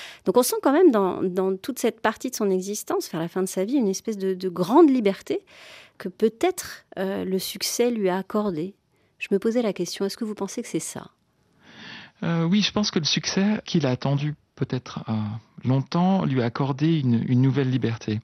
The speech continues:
Speaker 2: Euh, certains lui ont,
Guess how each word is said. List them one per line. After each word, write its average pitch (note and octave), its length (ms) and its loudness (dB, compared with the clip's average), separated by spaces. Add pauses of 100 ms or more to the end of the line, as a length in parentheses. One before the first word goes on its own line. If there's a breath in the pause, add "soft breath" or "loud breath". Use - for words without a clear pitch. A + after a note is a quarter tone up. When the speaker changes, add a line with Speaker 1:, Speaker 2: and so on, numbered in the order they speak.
(760 loud breath)
Speaker 2:
Euh, A#2 540 2
certains C#3 480 0
lui B2 140 0
ont, A#2 260 4